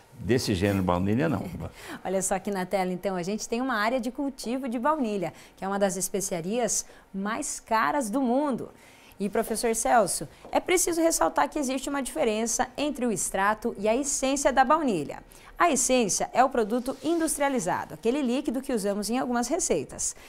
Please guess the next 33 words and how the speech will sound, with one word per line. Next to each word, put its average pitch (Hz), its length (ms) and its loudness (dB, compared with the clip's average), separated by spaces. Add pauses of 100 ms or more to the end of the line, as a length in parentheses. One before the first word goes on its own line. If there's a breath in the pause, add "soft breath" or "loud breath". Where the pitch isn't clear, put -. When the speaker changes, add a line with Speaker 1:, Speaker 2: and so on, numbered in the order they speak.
(100)
Speaker 2:
Já 220 240 4
o 240 60 4
extrato 202 540 0
vem 214 260 0
da 294 160 2
baunilha 240 600 2
in 269 100 0
natura, 247 580 0
que 165 160 -10
pode 226 400 2
custar 220 360 2
mais 220 300 0
de 214 100 -4
mil 208 340 0
reais 202 540 0
o 240 40 -4
quilo. 202 440 0 (360 loud breath)
O 247 60 -6
maior 262 220 6
produtor 240 360 2
mundial 247 400 4
de 202 120 -4
baunilha 208 600 2
é 220 120 2
Madagascar, 214 920 2
com 175 140 -8
setenta 262 560 0
por 190 160 -2
cento 233 320 -4
de 226 120 -4
todo 233 260 -2
o - 40 0
mercado. 180 540 0